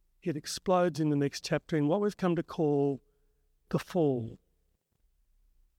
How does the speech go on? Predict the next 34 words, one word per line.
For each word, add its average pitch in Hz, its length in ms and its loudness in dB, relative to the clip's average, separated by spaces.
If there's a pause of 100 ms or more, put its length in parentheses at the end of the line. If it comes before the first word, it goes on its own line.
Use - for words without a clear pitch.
(260)
And 208 80 -2
I 226 60 2
don't 269 100 2
want 254 120 -2
to - 60 -4
spoil 254 300 0
the 175 60 -4
suspense 196 640 0
by 180 180 0
stepping 190 380 -2
too 208 160 0
far 196 180 0
into 170 160 0
next 185 260 -2
time's 160 280 -2
territory, 170 580 0 (760)
but 196 160 0
with 202 160 -2
that 214 160 0
spoiler 208 600 0
alert 170 240 0
in 156 140 -2
place, 143 680 0 (1600)
this - 100 -16
picture 208 360 -2
isn't, 214 220 2
of 160 140 -10
course, 139 380 -2
the 175 100 -4
way 160 280 2
the 165 100 -2
world 139 480 2
plays 131 320 -2
out 117 240 -2